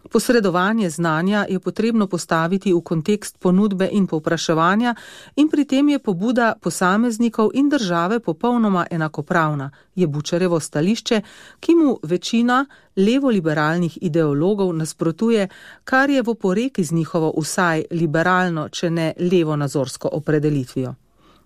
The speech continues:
Bučar dalje razlikuje med storitveno in nadzorsko funkcijo pri izobraževanju. Prvo lahko izvaja vsakdo, drugo pa država. Kaj je javni interes na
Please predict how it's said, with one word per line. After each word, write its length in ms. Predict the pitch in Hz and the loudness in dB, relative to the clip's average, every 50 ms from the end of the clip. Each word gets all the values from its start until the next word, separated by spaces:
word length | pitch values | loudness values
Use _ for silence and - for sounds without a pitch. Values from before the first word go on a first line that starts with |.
| - - | -8 -2
Bučar 420 | 165 156 185 185 - 196 185 175 - - | 2 2 2 2 2 0 0 0 -2 -2
dalje 400 | 165 175 175 175 175 190 185 175 | 0 0 0 2 2 0 0 0
razlikuje 640 | 170 160 156 170 165 170 - 233 233 233 220 208 - - - - - - - | 0 -2 -2 -4 -4 -4 -2 0 2 2 2 0 -4 -8 -20 -20 -20 -8 -2
med 180 | - 214 214 214 | 0 0 0 0
storitveno 720 | - - 208 185 180 190 190 - 202 240 240 233 233 233 226 | -2 0 0 2 2 2 0 -2 -2 -2 0 0 0 0 0
in 220 | 220 214 226 220 | 0 2 2 2
nadzorsko 680 | 220 220 196 180 175 208 220 220 196 - - - - 127 | 2 2 0 -2 0 2 2 2 0 -4 -8 -8 -8 -8
funkcijo 540 | - - 156 147 139 - - - 160 147 | -6 -4 -2 -2 -2 -4 -4 -2 -2 0
pri 180 | 139 - 160 151 | 0 -2 -4 -4
izobraževanju. 1000 | 156 - 160 143 160 151 151 147 147 147 160 151 156 160 151 151 147 143 139 143 _ _ - - - - - _ _ | -2 -2 -2 0 0 0 0 0 -2 0 0 0 0 0 0 0 -2 -4 -6 -10 _ _ -20 -20 -20 -20 -20 _ _
Prvo 280 | - 311 339 320 330 | 0 2 2 2 2
lahko 320 | 311 254 190 - - 247 247 | 0 0 -2 -4 -4 -4 -2
izvaja 460 | 233 180 - 180 180 175 185 202 214 | -2 -2 -2 -2 0 0 0 0 0
vsakdo, 600 | 214 208 - - 247 233 214 170 156 139 139 - - _ _ _ _ - | -2 -4 -2 0 0 0 0 -2 -4 -8 -10 -12 -14 _ _ _ _ -8
drugo 420 | 160 147 180 180 180 175 214 240 | -4 -2 0 0 0 0 0 -2
pa 260 | 240 - 262 254 254 247 - | 0 0 0 0 0 -2 -4
država. 580 | 226 226 302 277 226 208 170 143 135 127 127 123 _ _ _ _ _ _ _ _ _ _ _ | -6 -4 -4 -2 -2 -2 -2 -2 -2 -4 -8 -12 _ _ _ _ _ _ _ _ _ _ _
Kaj 280 | - - 285 285 277 254 | -6 -2 0 0 2 2
je 120 | 208 170 156 | 2 2 2
javni 340 | 160 151 147 147 156 165 175 | 2 0 0 0 0 -2 -2
interes 460 | 175 160 - 175 165 165 165 170 - - | -2 -2 -2 -2 0 0 -2 -2 -4 -4
na 80 | 180 | -4